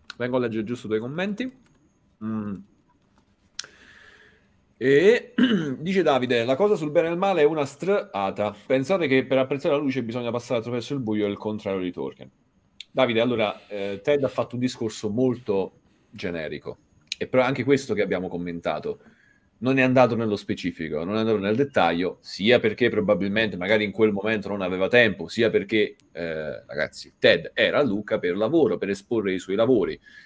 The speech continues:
quindi magari della serie non ne voleva manco parlare, ne ha dovuto parlare perché la domanda gli è arrivata, ovviamente, e lui è stato costretto a parlarne. Quindi io empatizzo anche nei suoi confronti, che magari lui non ne voleva manco parlare,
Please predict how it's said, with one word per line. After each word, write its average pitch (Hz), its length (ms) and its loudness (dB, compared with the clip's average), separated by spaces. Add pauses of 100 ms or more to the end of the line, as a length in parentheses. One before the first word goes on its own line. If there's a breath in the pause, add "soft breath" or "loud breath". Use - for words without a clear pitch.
(120)
quindi 127 160 -2
magari 131 320 2
della 131 160 2
serie 110 220 -6
non 107 80 -4
ne 110 80 -2
voleva 113 240 0
manco 127 240 -2
parlare, 104 480 2
ne 101 100 -2
ha 107 60 0
dovuto 113 320 -2
parlare 110 480 4
perché 131 180 -4
la 98 80 -4
domanda 107 300 0
gli 95 140 0
è 95 40 4
arrivata, 92 600 0
ovviamente, 104 1000 0 (480 loud breath)
e 196 120 6
lui 180 140 6
è 151 60 6
stato 185 200 2
costretto 202 440 2
a - 60 0
parlarne. 165 760 0
Quindi 127 200 -2
io 147 240 -2 (260)
empatizzo 139 720 2
anche 120 340 2
nei 92 140 -4
suoi 95 120 -4
confronti, 92 380 -8
che 131 80 -6
magari 175 220 0
lui 160 80 -2
non 123 100 -2
ne 131 80 0
voleva 147 240 2
manco 165 240 -4
parlare, 139 380 0